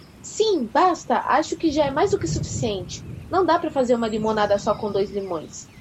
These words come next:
Pausa. "Não tente fazer isso, Bibi. Não posso ficar esperando eternamente." Pausa. "Então terei que tomar a coisa nas minhas próprias mãos." Aí ele desligou e saiu do quarto. Mano, é o que o Lucas falou, né?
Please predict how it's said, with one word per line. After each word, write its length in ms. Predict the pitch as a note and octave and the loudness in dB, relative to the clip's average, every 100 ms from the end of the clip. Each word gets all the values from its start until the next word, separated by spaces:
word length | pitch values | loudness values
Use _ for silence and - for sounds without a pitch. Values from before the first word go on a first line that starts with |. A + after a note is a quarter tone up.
| - | -8
Pausa. 380 | E3 B2 E2 - - - - - - - - B3 | 0 0 0 -8 -20 -20 -20 -20 -20 -20 -10 2
"Não 180 | G#4+ C5+ | 2 4
tente 260 | A#4+ C5+ | 2 2
fazer 240 | - A#4+ B4 G#4 | 2 6 6 8
isso, 160 | A4+ - | 6 2
Bibi. 380 | B3 F#3 F3+ E3+ - - | -4 -2 -4 -4 -14 -4
Não 160 | G4 C5 | 0 2
posso 220 | G4 G#4 | 2 2
ficar 160 | - E4 | 0 -2
esperando 380 | - C#4+ C4+ C4 | 0 0 2 2
eternamente." 840 | C4 B3 B3 A3 D#3+ - - - - - - - | 2 2 2 0 -4 -6 -10 -10 -16 -20 -20 -4
Pausa. 500 | D3+ C3+ A2 - B2 A#2 - - - _ - - | 0 2 0 -6 -18 -20 -20 -20 -20 _ -16 0
"Então 360 | E4 E4+ A#4 | 0 4 2
terei 260 | A#4 F4 E4+ | 2 2 2
que 80 | - | 0
tomar 300 | D#4+ C#4+ C#4 | 0 2 0
a 60 | C#4+ | 0
coisa 380 | - D4+ D4+ C4 | 2 2 2 0
nas 180 | B3 | -2
minhas 260 | A#3+ C4 A#3+ | 0 -2 -2
próprias 500 | - D#4+ E4 A#3+ A#3 | 2 2 2 -2 -2
mãos." 440 | F3 - - - - - - - - | -8 -10 -14 -18 -18 -20 -20 -18 0
Aí 120 | E3+ | 2
ele 140 | G3+ | 2
desligou 380 | G#3+ A3 A#3 G#3+ | -2 0 2 4
e 60 | G4 | 2
saiu 380 | - G#4+ G4 G4 | 4 6 6 6
do 100 | A4+ | 2
quarto. 500 | - F3+ D#3 - - - - - | 0 -4 -4 -6 -20 -20 -20 -4
Mano, 460 | B3 D#4+ A3+ F3 - - - | 2 4 4 0 -10 -8 2
é 140 | B3 | 4
o 60 | - | 4
que 140 | F4+ | 4
o 100 | D#4+ | 2
Lucas 380 | D4+ E4 F4 - | 2 2 2 2
falou, 320 | E4 D4+ F#3 | 2 4 4
né? 160 | F#3 | 2